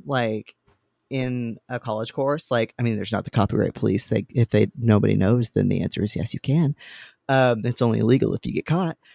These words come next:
But, like, you know, so there's also this, like, we're not, there's a lag in, like, commentary, but then also it's like we're s-, steeped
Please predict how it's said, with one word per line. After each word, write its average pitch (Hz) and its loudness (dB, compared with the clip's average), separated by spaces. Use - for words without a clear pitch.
But, 135 6
like, 131 2
you 160 4
know, 139 4
so 147 4
there's 151 2
also 143 2
this, 127 -2
like, 117 -2
we're 139 0
not, 131 0
there's 135 2
a 131 2
lag 120 4
in, 120 -2
like, 110 -6
commentary, 107 -4
but 131 4
then 120 2
also 117 2
it's 127 -4
like 113 0
we're 127 2
s-, - -6
steeped - -8